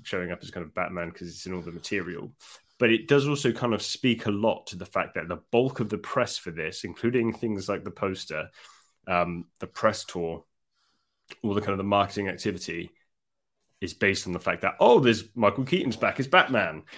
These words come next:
And, you know, they have such little faith potentially in the fact that Ezra Miller has so much kind of backlash against them, you know,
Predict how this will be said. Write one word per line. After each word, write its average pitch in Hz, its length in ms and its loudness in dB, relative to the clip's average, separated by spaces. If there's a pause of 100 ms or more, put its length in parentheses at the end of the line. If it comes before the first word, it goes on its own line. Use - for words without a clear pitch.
(280)
And, 110 320 6 (240)
you 120 80 -2
know, 98 160 0 (120)
they 113 140 8
have 107 280 4
such - 460 0
little 120 460 2
faith 120 400 2
potentially 90 600 -10
in 95 140 -8
the 87 60 -12
fact - 480 -6
that 90 200 0 (100)
Ezra 95 260 -6
Miller 87 320 -4
has 92 260 -4
so 92 100 -4
much 90 200 -8
kind 90 140 -6
of 82 140 -12 (120)
backlash 92 640 -4 (480)
against 101 420 -2
them, 87 260 -10 (640)
you - 80 -16
know, 78 180 -8